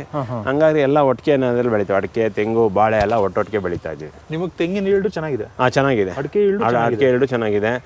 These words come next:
Speaker 1: ಈಗ
Speaker 2: ಮತ್ತೆ
Speaker 1: ತೆಂಗು ಮತ್ತೆ ಅಡಿಕೆ ಎರಡು ಒಟ್ಟಿಗೆ ಇದ್ರೆ ಈಲ್ಡ್ ಕಮ್ಮಿ ಆಗುತ್ತೆ ತೆಂಗು
Speaker 2: ಇಲ್ಲ,
Speaker 1: ಅಂತ.
Speaker 2: ಇಲ್ಲ, ನಾವು ಹಾಕೋ ಗೊಬ್ಬರ ಅದು ಹಾಲಾಕೋದ್ರಲ್ಲಿ ನಾವು ಕೃಷಿ ಮಾಡೋದ್ರಲ್ಲಿ ಹೋಗುತ್ತೆ. ನಮ್ಗೆ ಈಲ್ಡ್ ಏನ್ ಕಮ್ಮಿ ಆಗಿಲ್ಲ. ಇವಾಗ ನೀವೇ ಕಣ್ಣಲ್ಲಿ ನೋಡ್ತಾ ಇದ್ದೀರಿ ನೋಡಿ, ಎಷ್ಟು ಚೆನ್ನಾಗಿ ಬಂದಿದೆ ಅಂತ.
Speaker 1: ಹೌದು, ಹೌದು,
Speaker 2: ಮತ್ತೆ
Speaker 1: ಹೌದು.
Speaker 2: ಅಡಿಕೆದು ಅಷ್ಟೇ, ನೀವೇ ನೋಡಿ ಇಲ್ಲಿ.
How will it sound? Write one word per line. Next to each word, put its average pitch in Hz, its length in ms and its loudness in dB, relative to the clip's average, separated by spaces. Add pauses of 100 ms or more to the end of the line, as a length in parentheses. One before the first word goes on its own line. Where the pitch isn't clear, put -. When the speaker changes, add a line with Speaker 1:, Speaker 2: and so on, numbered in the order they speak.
(120)
Speaker 1:
ಈಗ 180 120 2
Speaker 2:
ಮತ್ತೆ 190 220 2
Speaker 1:
ತೆಂಗು 269 160 0
ಮತ್ತೆ 247 220 -2
ಅಡಿಕೆ 214 200 -2
ಎರಡು 208 200 0
ಒಟ್ಟಿಗೆ 208 320 0
ಇದ್ರೆ 214 180 -2 (280)
ಈಲ್ಡ್ 190 300 0
ಕಮ್ಮಿ 185 220 -4
ಆಗುತ್ತೆ 170 280 -4
ತೆಂಗು 151 240 -4
Speaker 2:
ಇಲ್ಲ, 139 140 4
Speaker 1:
ಅಂತ. 120 100 2
Speaker 2:
ಇಲ್ಲ, 107 100 0
ನಾವು 101 200 0
ಹಾಕೋ 113 280 0
ಗೊಬ್ಬರ 101 240 0
ಅದು 113 160 2
ಹಾಲಾಕೋದ್ರಲ್ಲಿ 110 480 0
ನಾವು 104 120 -2
ಕೃಷಿ 107 220 -4
ಮಾಡೋದ್ರಲ್ಲಿ 95 360 0
ಹೋಗುತ್ತೆ. 85 320 -4
ನಮ್ಗೆ 107 380 -2
ಈಲ್ಡ್ 110 120 0
ಏನ್ 98 100 -2
ಕಮ್ಮಿ 113 240 -2
ಆಗಿಲ್ಲ. 110 240 -2
ಇವಾಗ 120 200 -2
ನೀವೇ 123 180 -2
ಕಣ್ಣಲ್ಲಿ 113 320 -4
ನೋಡ್ತಾ 107 220 -4
ಇದ್ದೀರಿ 101 200 -4
ನೋಡಿ, 98 160 -6
ಎಷ್ಟು 104 160 -10
ಚೆನ್ನಾಗಿ 107 280 -6
ಬಂದಿದೆ 95 240 -6
ಅಂತ. 82 200 -12
Speaker 1:
ಹೌದು, 139 280 -8
ಹೌದು, 131 140 -10
Speaker 2:
ಮತ್ತೆ 127 120 -6
Speaker 1:
ಹೌದು. 127 140 -2
Speaker 2:
ಅಡಿಕೆದು 139 360 0
ಅಷ್ಟೇ, 117 200 -4
ನೀವೇ 143 280 -2
ನೋಡಿ 104 220 -6
ಇಲ್ಲಿ. 87 240 -12